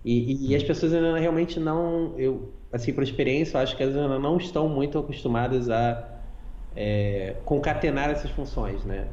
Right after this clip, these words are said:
Speaker 1: Uma após a outra e tal, pra fazer transformações. Isso é uma coisa que
Speaker 2: Sim.
Speaker 1: não é natural pra grande maioria das pessoas.
Speaker 2: Uhum.
Speaker 1: Então, é, isso é uma outra, um outro grande gap, assim, nos, no, nos reviews, assim, que eu vejo.
Speaker 2: Uhum.
Speaker 1: Realmente acho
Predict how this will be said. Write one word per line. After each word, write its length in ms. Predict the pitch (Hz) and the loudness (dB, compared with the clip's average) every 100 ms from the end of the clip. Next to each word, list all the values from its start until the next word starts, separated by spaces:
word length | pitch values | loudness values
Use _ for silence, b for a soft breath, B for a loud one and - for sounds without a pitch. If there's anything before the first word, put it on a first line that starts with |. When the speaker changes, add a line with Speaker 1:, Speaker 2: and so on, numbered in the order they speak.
| - | -4
Speaker 1:
Uma 180 | 127 135 | 0 0
após 280 | 131 127 131 | 2 2 4
a 60 | 123 | 4
outra 260 | 117 127 | 4 2
e 40 | 120 | 2
tal, 180 | 120 | 2
pra 120 | 120 127 | 0 0
fazer 180 | 123 | -2
transformações. 760 | 120 123 123 127 117 - 104 98 | 0 0 0 2 0 0 -2 -2
Isso 160 | 110 117 | -2 0
é 20 | |
uma 100 | 117 | 0
coisa 200 | 117 127 - | 2 0 4
que 80 | |
Speaker 2:
Sim. 120 | 113 101 | 4 4
Speaker 1:
não 300 | 113 147 170 | 4 4 4
é 60 | |
natural 840 | 156 160 - 123 117 135 - - - | 4 2 2 2 4 2 0 -4 -2
pra 180 | 131 120 | 0 2
grande 280 | 117 127 156 | 2 2 4
maioria 240 | 147 147 | 4 2
das 140 | 143 147 | 0 0
pessoas. 520 | 156 135 113 101 101 - B B B B | 0 0 0 0 -2 -6 B B B B
Speaker 2:
Uhum. 100 | 117 | 0
Speaker 1:
Então, 260 | 107 117 120 | 2 4 4
é, 60 | 117 | 2
isso 180 | 120 | 0
é 40 | 135 | 0
uma 240 | 127 120 - - 117 113 | -2 -4 -6 -8 -8 -2
outra, 280 | 131 135 135 | 0 2 2
um 600 | 120 117 123 120 117 117 | -2 -4 -4 0 2 2
outro 220 | 117 117 | 0 0
grande 280 | 120 127 160 | 2 4 4
gap, 360 | 139 131 131 131 | 2 2 2 0
assim, 260 | 120 123 | -2 -2
nos, 400 | 120 117 113 110 - B B B B - | 0 0 -2 -4 -8 B B B B -10
no, 240 | 110 110 110 | -6 -2 0
nos 360 | 110 117 113 | 2 2 0
reviews, 440 | - 120 117 117 113 | 0 2 4 4 2
assim, 200 | 113 117 | 0 0
que 80 | 127 | 0
eu 100 | 120 | 0
vejo. 340 | 104 101 104 107 - - - - | 2 0 -2 -8 -12 -14 -12 -4
Speaker 2:
Uhum. 80 | 120 | 0
Speaker 1:
Realmente 320 | 135 165 - | 4 4 2
acho 160 | 170 | -2